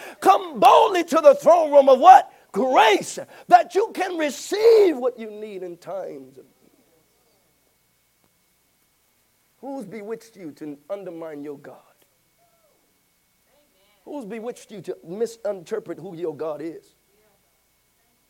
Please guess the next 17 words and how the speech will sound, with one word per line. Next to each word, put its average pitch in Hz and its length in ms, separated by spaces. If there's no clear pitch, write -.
Before 170 240
I 254 100
can 202 280
revelate 220 460
in 202 120
any, 226 180
anything, 202 400
you 196 60
gotta 202 140
know 214 100
who 226 80
your 208 100
God 214 260
is. - 340
Who's 302 180
bewitched 294 580
you? 151 280